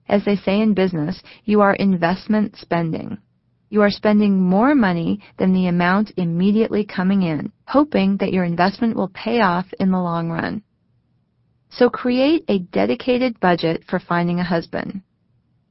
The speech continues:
I suggest using as a guideline ten percent of your annual income. If possible, use twenty percent. What could be a better use of your money than finding the man with whom you will spend the rest of your life?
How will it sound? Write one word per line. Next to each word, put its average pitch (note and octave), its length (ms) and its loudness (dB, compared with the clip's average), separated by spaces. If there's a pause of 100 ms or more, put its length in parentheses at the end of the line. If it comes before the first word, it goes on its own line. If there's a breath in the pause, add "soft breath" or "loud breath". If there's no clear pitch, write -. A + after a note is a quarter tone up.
I A3+ 180 2
suggest E3+ 540 -4
using F#3+ 300 0
as F3+ 140 -2
a E3+ 40 -6
guideline E3+ 720 -2
ten C4+ 400 -2
percent F3+ 500 -4
of F3 120 -4
your F3+ 180 -4
annual F3 420 -2
income. E3 580 -8 (480)
If F#3+ 200 -2
possible, A#3+ 580 0 (220 loud breath)
use C4+ 260 0
twenty D4 380 0
percent. - 560 -8 (440)
What C4+ 300 2
could A#3 160 -4
be G3 180 0
a E3+ 60 0
better G#3 340 0
use G3+ 380 0
of F3+ 100 -6
your F#3 140 0
money F3 440 -2 (200 loud breath)
than F3+ 180 0
finding A#3 460 2
the A#3+ 80 2
man F3 400 0
with F#3+ 160 -2
whom A3 220 2
you A3+ 120 2
will A3 120 -2
spend E3+ 340 -4
the E3+ 60 -4
rest E3 280 -2
of F#3 120 -4
your F3 120 -2
life? F3 340 -2